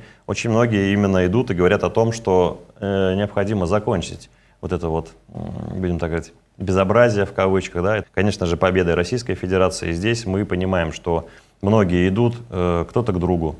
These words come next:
кто-то к командиру, с кем раньше служил. Некоторые идут и к отцу, а кто-то идёт и к сыну, именно в те подразделения, где они выполняют боевые задачи. Тот боевой дух, вот то чувство плеча, которое сейчас у нас, э, на, будем так,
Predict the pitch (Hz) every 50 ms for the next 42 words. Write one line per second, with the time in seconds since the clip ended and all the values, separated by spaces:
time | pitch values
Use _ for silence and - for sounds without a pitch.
0 | - _ _ _ 110 113 110 - - - 110 104 101 90 87 95 92 90 87 -
1 | 95 90 87 87 85 82 - 80 - 87 80 78 80 78 71 - - - - -
2 | 95 107 110 110 107 95 95 87 87 95 95 - 90 90 90 87 - - - -
3 | - _ _ _ - 80 - _ - 98 87 - - 92 95 78 - - - -
4 | - 113 - 101 90 95 98 - 95 - - - - 110 101 95 82 73 - -
5 | - _ - 98 101 95 85 - - 101 - 87 82 82 85 82 82 98 107 120
6 | 123 107 85 78 82 90 90 87 85 80 - 82 85 90 95 95 87 78 80 80
7 | 85 82 76 80 80 73 73 71 - - - _ _ _ _ _ _ _ 117 117
8 | 101 98 110 110 107 107 104 98 98 117 131 139 131 - - - - _ _ _
9 | - - - - - _ _ _ _ _ - 113 110 107 104 98 92 90 87 82
10 | 82 85 92 - - 123 117 - 98 87 - 98 95 90 - 120 117 127 127 127
11 | - - - _ - 92 92 104 95 92 87 - 92 - - 101 95 92 - -
12 | 90 90 85 - - - 87 87 87 85 - 85 95 92 90 90 87 - - -
13 | - - - _ _ _ - - - 62 67 85 95 95 92 90 90 95 85